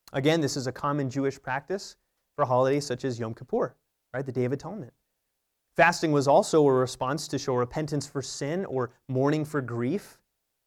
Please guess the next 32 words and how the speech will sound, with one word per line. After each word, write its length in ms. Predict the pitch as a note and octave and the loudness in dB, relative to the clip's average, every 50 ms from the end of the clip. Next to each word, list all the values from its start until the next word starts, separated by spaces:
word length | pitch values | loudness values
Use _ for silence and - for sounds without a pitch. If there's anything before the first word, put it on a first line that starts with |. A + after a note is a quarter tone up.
| _ _ _ _ _ _ _ | _ _ _ _ _ _ _
Uh, 60 | - - | -12 -8
often 360 | G2 A#2 B2+ C3 - C#3+ C3 | -4 -2 -2 -2 -2 -2 -2
they 100 | B2 B2 | 0 0
overlapped. 560 | C3 B2+ B2 A#2 A2+ A2+ C3+ G#3 - _ _ _ | 0 0 0 0 -2 -2 -4 -6 -6 _ _ _
But 100 | - E3 | -4 -4
the 80 | - F#3+ | -2 -2
Pharisees, 840 | F3+ - B3 D#4 F#4 F4 E4 - - C3+ B2 C3 G#3+ B3 - - - | 0 2 2 4 4 2 -2 -2 -4 -4 -4 -4 -4 -6 -8 -6 -4
those 280 | D3 D3+ E3+ F3+ F3 | -2 -2 -2 -2 -4
that 160 | - B2+ - | -6 -6 -6
Jesus 360 | C3 C#3+ F3 F#3 G3 F3+ F3 E3 | -6 -8 -8 -6 -6 -6 -6 -6
is 80 | D3 | -8
kinda 260 | D3+ - E3 D#3 D3 | -8 -8 -8 -8 -8
targeting 460 | D3 - F3 F3+ G3+ F#3 D#3+ B2 A#2+ A2 G#2 | -8 -8 -8 -6 -4 -4 -6 -6 -8 -10 -10
here, 240 | A#2 A2 C#3 G#3 - _ _ _ _ _ _ _ _ _ _ _ _ _ - | -10 -10 -10 -10 -12 _ _ _ _ _ _ _ _ _ _ _ _ _ 6
they 120 | E3 G3 | 6 8
would 120 | A3+ A#3 F3+ | 8 6 4
do 120 | G#3+ A3 | 4 4
voluntary 640 | E3+ D#3 F#3+ A3 C#4 D#4 D4+ - - F#3+ E3 D3 C3+ | 6 6 6 8 6 6 2 0 2 2 2 2 0
fasts 380 | B2+ - D#3 B2+ C#3+ F#3 - - | 0 -2 -2 -2 -2 -4 -4 -2
on 140 | D#3+ C#3+ C#3 | -2 0 0
Monday 320 | D3 D#3 F3 F3+ G3 G3 | 0 0 0 2 2 2
and 200 | F3+ E3 D#3+ D3+ | 2 0 -2 -2
Thursday 640 | - E3 F#3 A3 A#3 F3+ B2 B2+ A2 G#2+ A#2+ F3 - _ _ _ _ _ _ _ _ _ _ _ _ _ - | 0 2 2 2 0 0 -2 -4 -4 -4 -4 -8 -10 _ _ _ _ _ _ _ _ _ _ _ _ _ -2
to 120 | - E3 | 0 0
show 640 | D#3 - - G3 G#3+ G#3+ F#3 D3+ D3+ D#3 D3+ - _ _ _ | 0 2 6 6 8 10 10 8 8 6 2 -6 _ _ _
just 340 | - E3+ F3+ G#3+ - - - | -2 0 0 0 -2 -6 -6
how 400 | - F3+ E3+ E3 E3+ E3 - - | -2 0 2 2 2 0 -2 -2
religious 560 | D#3 C3 C#3 C3+ C3+ D3 D#3+ D3+ E3+ D3+ - | -2 0 0 2 2 0 0 0 -4 -6 -6
and 160 | D#3+ D3+ D3 | -6 -8 -8
pious 400 | - - B2+ A#2+ A#2+ B2 C3 B2+ | -6 -6 -6 -4 -4 -6 -6 -6
they 200 | - D3 D3+ C#3+ | -4 -2 -2 -2
were. 420 | C#3+ D3 F3+ A3 A#3+ E3 - - | 0 0 0 0 0 -2 -4 -10